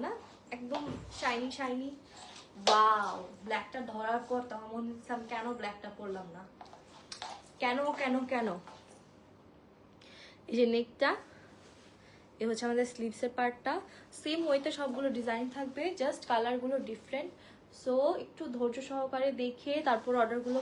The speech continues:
কনফার্ম করে ফেলবেন, হ্যাঁ? এই যে, এটা ড্রেস, and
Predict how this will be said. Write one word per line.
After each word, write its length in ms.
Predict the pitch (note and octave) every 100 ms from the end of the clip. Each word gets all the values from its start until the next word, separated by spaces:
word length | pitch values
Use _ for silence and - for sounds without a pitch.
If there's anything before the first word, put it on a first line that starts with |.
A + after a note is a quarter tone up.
| B3
কনফার্ম 300 | G#3+ A#3+ A#3+ A#3+
করে 140 | A#3 A#3
ফেলবেন, 280 | G3 F#3+ G3+
হ্যাঁ? 140 | F4+ C#4+ - - - - -
এই 60 | G3+
যে, 60 | - - - - - - - - - - - - - - - - - - - -
এটা 140 | A#3+ G#3+
ড্রেস, 280 | A3 B3+ G#4 - - - - - - - - G3 G3
and 260 | G3 F#3+